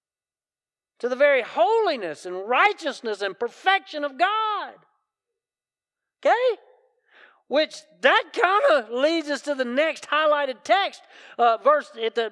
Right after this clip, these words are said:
the last half of verse twenty-four. It says, "They were valiant warriors, famous men, and heads of their ancestral houses." So, so he's listing for us the heads of the half tribe of Manasseh,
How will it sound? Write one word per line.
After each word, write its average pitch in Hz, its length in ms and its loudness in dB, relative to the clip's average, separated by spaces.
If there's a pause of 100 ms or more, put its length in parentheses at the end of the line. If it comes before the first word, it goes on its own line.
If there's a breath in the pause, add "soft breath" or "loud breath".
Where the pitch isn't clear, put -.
the 226 140 0
last 262 360 -4
half 269 240 0
of 240 140 -6
verse 254 220 -2
twenty-four. 269 460 -2
It - 40 -4
says, 226 260 -2
"They 277 220 2
were 233 200 -4
valiant 247 540 -2
warriors, 269 480 0
famous 254 420 -6
men, 277 280 -2 (400 loud breath)
and 220 160 0
heads 269 340 0
of 262 120 -2
their 269 160 2
ancestral 269 500 -2
houses." 262 380 -2
So, 240 160 0 (180 loud breath)
so 277 160 2
he's 254 240 -4
listing 302 540 -2
for 269 260 2
us 254 140 -2
the 233 160 -4
heads 285 360 2
of 254 120 -2
the 233 100 -2
half 294 320 -2
tribe 285 260 -2
of 247 80 -12
Manasseh, 262 560 -2